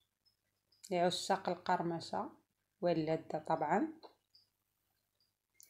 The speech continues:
بالنسبة للخضر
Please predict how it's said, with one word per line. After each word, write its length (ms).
بالنسبة 760
للخضر 840